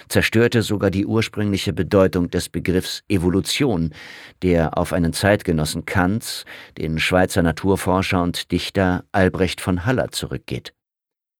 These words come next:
Er bezeichnete damit das Entwickeln, das Ausrollen des Embryos aus einem Homunculus.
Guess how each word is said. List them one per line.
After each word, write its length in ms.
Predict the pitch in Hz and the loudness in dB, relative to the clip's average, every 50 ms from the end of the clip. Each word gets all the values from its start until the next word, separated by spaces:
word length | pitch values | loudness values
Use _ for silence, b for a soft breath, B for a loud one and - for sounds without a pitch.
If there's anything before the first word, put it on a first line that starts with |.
| _ _ _ _ _ _ | _ _ _ _ _ _
Er 100 | - 113 | 2 2
bezeichnete 600 | 113 127 - - 131 123 117 - 131 117 123 117 | 2 2 4 2 2 2 2 0 0 2 2 2
damit 500 | 101 117 113 113 120 120 - - - - | 4 4 4 4 4 2 0 -4 -2 0
das 260 | 110 107 - - - - - | 0 0 0 -2 -8 -6 -4
Entwickeln, 800 | 104 98 87 - 80 78 101 123 - 110 87 71 65 69 69 - B B B | -2 -2 -2 -2 -2 0 0 0 2 2 2 2 0 -2 -6 -10 B B B
das 160 | B 82 - - - | B -6 -6 -4 0
Ausrollen 840 | - 107 117 127 - - - 82 82 87 87 92 95 101 104 98 - | 2 4 4 4 2 0 -4 0 2 2 4 4 2 0 -2 -2 -2
des 180 | - 95 - - | -4 -4 -4 -4
Embryos 800 | - - 107 113 123 110 104 95 98 92 92 87 98 98 - - | -2 0 2 2 2 2 2 2 2 2 2 2 0 -2 -2 -4
aus 240 | - 98 92 - | -4 -4 -4 -4
einem 280 | - 95 90 95 95 90 | -2 -2 -2 0 0 0
Homunculus. 760 | 92 92 104 117 123 120 - - 90 - - - - - - | 0 0 0 0 0 -2 -2 -2 -2 -2 -4 -6 -10 -12 -12